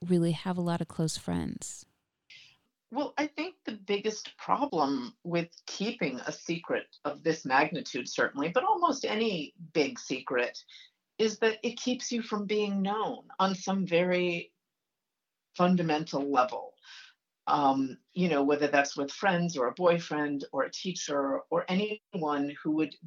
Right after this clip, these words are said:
Speaker 2: be there for you, you're holding this huge part of yourself back. And since it was this defining thing in my life, not to be able to talk about it was sort of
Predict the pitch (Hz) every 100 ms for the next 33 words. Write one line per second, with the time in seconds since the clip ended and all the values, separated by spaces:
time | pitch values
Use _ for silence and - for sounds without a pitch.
0 | - 185 233 151 127 - 127 127 127 127
1 | - - - 202 214 170 165 151 143 139
2 | - - - 190 170 160 156 - - 151
3 | 151 139 127 - 127 120 - - - 127
4 | - - _ - 147 143 - 147 139 -
5 | 156 156 170 - 139 135 - 170 - -
6 | 160 175 156 120 117 120 - 240 330 131
7 | 110 107 117 107 143 - - - - _
8 | - 175 185 - - 170 156 151 139 -
9 | 214 226 - - 127 127 123 120 - 160
10 | 156 - - _ 190 - 160 143